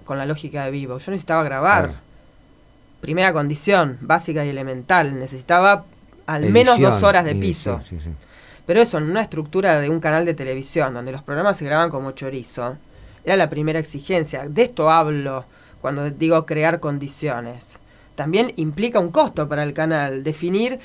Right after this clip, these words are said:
Speaker 1: que para un programa periodístico de una hora, por contrato, esto fue una condición que yo puse cuando firmamos contrato, es, yo necesito dos horas, que me garanticen dos horas de piso, ¿no?
Speaker 2: Ujú.
Speaker 1: Lo aceptaron.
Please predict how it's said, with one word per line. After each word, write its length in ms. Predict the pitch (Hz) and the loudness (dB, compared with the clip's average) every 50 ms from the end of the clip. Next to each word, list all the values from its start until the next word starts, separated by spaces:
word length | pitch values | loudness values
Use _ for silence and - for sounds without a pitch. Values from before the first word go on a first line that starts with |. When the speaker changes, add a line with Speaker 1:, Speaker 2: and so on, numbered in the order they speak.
| - - - | -16 -14 -8
Speaker 1:
que 120 | - 160 | -6 -2
para 180 | 151 156 160 185 | 0 0 2 2
un 120 | 202 214 | 0 0
programa 680 | 196 208 208 208 214 220 196 165 147 143 135 131 131 - - - - - _ - - - - - - 147 147 | 0 0 0 2 4 4 4 4 2 0 -4 -4 -6 -10 -14 -20 -20 -20 _ -20 -20 -20 -18 -16 -8 -4 0
periodístico 640 | 170 165 175 185 202 202 170 - - 131 135 147 | 0 2 2 2 2 0 -2 -4 -6 -6 -4 -2
de 80 | 156 170 | -2 0
una 240 | 185 202 202 208 214 | 2 4 4 6 6
hora, 380 | 220 226 233 247 254 269 269 - - - _ _ _ _ _ _ - - - _ - _ _ - - | 6 4 4 4 4 4 0 -4 -12 -20 _ _ _ _ _ _ -20 -20 -20 _ -20 _ _ -12 0
por 240 | - 247 262 254 220 | 4 4 4 4 4
contrato, 760 | 226 220 214 214 - 240 247 247 247 240 247 254 294 320 349 - - - 131 | 2 0 0 2 2 4 4 2 2 2 2 2 2 0 -2 -8 -12 -10 -8
esto 280 | 151 165 175 165 160 | -8 -6 -6 -6 -8
fue 220 | - - 160 160 151 - - - - 131 120 123 | -6 -6 -6 -6 -6 -8 -14 -18 -16 -14 -12 -8
una 200 | 143 147 147 147 | -6 -4 -4 -6
condición 640 | 151 151 139 135 127 131 143 - - 196 180 165 147 | -6 -8 -10 -8 -8 -10 -10 -4 0 0 0 0 0
que 60 | 139 | -4
yo 180 | 135 - 143 139 | -8 -10 -10 -8
puse 280 | - 151 151 - 170 | -8 -8 -6 -6 -6
cuando 220 | 156 139 127 123 - | -6 -6 -8 -10 -10
firmamos 380 | - - 135 139 147 147 147 | -10 -8 -6 -4 -4 -4 -4
contrato, 420 | 147 156 165 160 175 214 240 233 220 | -4 -6 -4 0 0 0 2 2 0
es, 160 | 185 190 - - _ _ - - - - - - - | -2 -2 -4 -8 _ _ -20 -20 -20 -20 -20 -12 -8
yo 80 | - 208 | -4 -4
necesito 480 | 196 165 143 156 180 165 180 190 - - | -4 -4 -4 -6 -6 -4 -4 -4 -4 -2
dos 340 | 160 165 233 254 254 - - - | 0 2 2 2 2 -2 -4 -2
horas, 240 | 175 202 226 240 233 | 0 0 0 0 0
que 80 | - | -2
me 100 | 147 151 | -4 -2
garanticen 500 | 143 147 151 156 160 226 233 - 220 190 | -2 -2 -2 -2 -2 -4 -4 -4 -4 -4
dos 200 | 175 214 214 - | -4 -4 -6 -6
horas 140 | 208 196 180 | -6 -6 -6
de 80 | 156 143 | -6 -8
piso, 280 | - 113 - - - - - _ _ _ _ _ _ _ _ _ _ _ - _ _ | -10 -14 -16 -18 -18 -20 -20 _ _ _ _ _ _ _ _ _ _ _ -20 _ _
¿no? 200 | - 113 113 135 | -14 -10 -8 -6
Speaker 2:
Ujú. 80 | 95 87 87 87 82 85 - _ _ | -4 -4 -4 -6 -8 -10 -12 _ _
Speaker 1:
Lo 80 | - 139 | -8 -8
aceptaron. 640 | 147 - 147 147 - 160 131 123 117 113 107 104 | -6 -6 -6 -2 0 0 0 0 -4 -8 -12 -14